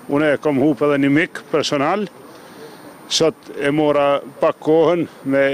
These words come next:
i shpreh ngushëllimet e mia më të sinqerta bashkëpunëtorëve, federatës, gjithë miqve që kanë bashkëpunuar me Fadilin,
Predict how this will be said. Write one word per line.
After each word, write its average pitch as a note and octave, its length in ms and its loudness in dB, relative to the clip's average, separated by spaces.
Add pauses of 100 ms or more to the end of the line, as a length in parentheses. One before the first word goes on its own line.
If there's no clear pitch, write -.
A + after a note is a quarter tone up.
i C#3 240 -2
shpreh D3 320 0
ngushëllimet D3 560 0
e - 80 0
mia C#3 300 2 (420)
më E3+ 160 0
të - 80 -4
sinqerta C#3+ 540 0 (260)
bashkëpunëtorëve, D3 720 0
federatës, D3+ 720 0
gjithë D#3 320 -2
miqve C3+ 320 0 (640)
që D3 160 0 (240)
kanë D3 220 -2
bashkëpunuar C#3 840 2 (400)
me C#3 240 2
Fadilin, E3 560 2